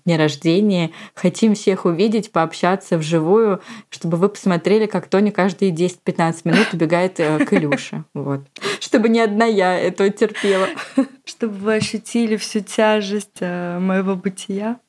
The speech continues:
Speaker 2: Да, на самом деле три года уже такая солидная дата,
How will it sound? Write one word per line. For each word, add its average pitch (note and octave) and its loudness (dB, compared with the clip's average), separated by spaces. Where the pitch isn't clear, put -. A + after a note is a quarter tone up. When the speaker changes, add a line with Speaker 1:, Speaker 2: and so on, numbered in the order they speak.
Speaker 2:
Да, G3+ 4
на F#3+ 0
самом G3+ 0
деле A3 2
три F#3+ -2
года G#3+ 0
уже F#3 -4
такая F3 -2
солидная E3+ 0
дата, F3+ -4